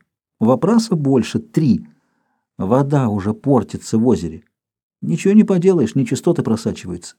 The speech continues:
Ты сидел год в норе, под землей. Это только Вапрас может выдержать.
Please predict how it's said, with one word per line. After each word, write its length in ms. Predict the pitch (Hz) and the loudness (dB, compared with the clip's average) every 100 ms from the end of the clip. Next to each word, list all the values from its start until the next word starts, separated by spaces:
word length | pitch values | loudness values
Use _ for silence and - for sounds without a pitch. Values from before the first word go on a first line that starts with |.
| _ _ _ _ | _ _ _ _
Ты 100 | 151 | 0
сидел 380 | 147 175 240 202 | 2 2 4 2
год 260 | 139 113 | 2 -2
в 120 | 92 104 | 0 0
норе, 260 | 147 101 | 0 0
под 240 | - - 113 | 0 0 0
землей. 520 | 113 175 139 85 - _ _ _ _ _ _ _ - | 4 4 4 0 -6 _ _ _ _ _ _ _ -4
Это 140 | 135 | 2
только 240 | 180 - | 2 2
Вапрас 360 | 165 175 143 - | 0 2 0 2
может 240 | 110 107 | 0 2
выдержать. 520 | 123 85 85 78 - | 0 0 -2 -10 -18